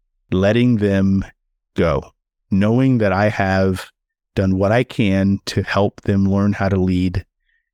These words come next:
And now they should come to me if they have questions, not me coming in to swoop in to solve problems. Super, super hard to do 'cause I see them making errors,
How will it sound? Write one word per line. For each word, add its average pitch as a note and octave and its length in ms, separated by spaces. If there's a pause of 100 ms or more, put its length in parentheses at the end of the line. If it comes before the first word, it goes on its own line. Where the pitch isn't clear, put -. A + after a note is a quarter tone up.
(140)
And F#2+ 440 (120)
now A#2 720 (120)
they G#2+ 300
should - 320
come G#2 360 (140)
to - 140
me E3+ 500
if - 220
they G2 160
have E2+ 260
questions, - 720
not G2 480
me A2+ 240
coming G2+ 360
in G2 320
to F#2 300
swoop G2 300
in F#2+ 140
to F2 60
solve E2+ 400
problems. E2+ 500 (220)
Super, B2 800 (240)
super G#2+ 520
hard G2+ 260
to F#2+ 80
do F#2+ 260
'cause E2+ 140
I F2 80
see - 280
them G#2 160
making G2 360
errors, A2+ 540